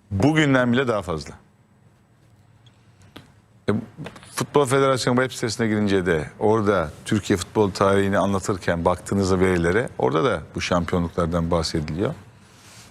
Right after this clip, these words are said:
Bence bizim acelemiz yok. Biz öyle para, pul, yıldız peşinde de değiliz. Biz hakkımızın peşindeyiz.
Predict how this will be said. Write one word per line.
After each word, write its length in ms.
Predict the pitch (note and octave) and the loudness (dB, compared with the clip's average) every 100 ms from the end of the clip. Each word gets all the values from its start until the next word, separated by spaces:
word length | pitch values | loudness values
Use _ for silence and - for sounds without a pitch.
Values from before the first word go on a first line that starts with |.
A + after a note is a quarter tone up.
| - | -4
Bence 460 | C3+ D3 C#3 D3 C#3 - - _ _ - | 0 2 4 2 -2 -8 -20 _ _ -4
bizim 160 | C3+ D#3 | 2 2
acelemiz 420 | C#3+ D3+ D3+ C#3 | 4 2 2 2
yok. 160 | C3+ C3+ - _ _ _ _ _ _ - - _ _ _ _ _ - | 0 -4 -18 _ _ _ _ _ _ -20 -20 _ _ _ _ _ -6
Biz 80 | B2 | 0
öyle 200 | C3+ B2+ | 2 2
para, 340 | G#2 A#2+ A#2 A2+ | 2 2 2 0
pul, 320 | - A#2 F#2+ - - | 0 -2 -2 -8 -4
yıldız 300 | A2 A2 A2 | 0 0 0
peşinde 400 | - G2+ A2 A2 | 0 0 2 2
de 140 | G2+ G#2 | 2 0
değiliz. 440 | G2+ G2+ - - - | -2 -2 -8 -12 -10
Biz 120 | C#3+ | 0
hakkımızın 440 | B2 G#2+ A#2+ G#2+ G2 | 0 0 0 0 0
peşindeyiz. 640 | F2 - D#2 F#2 - | 0 -2 -2 -2 -4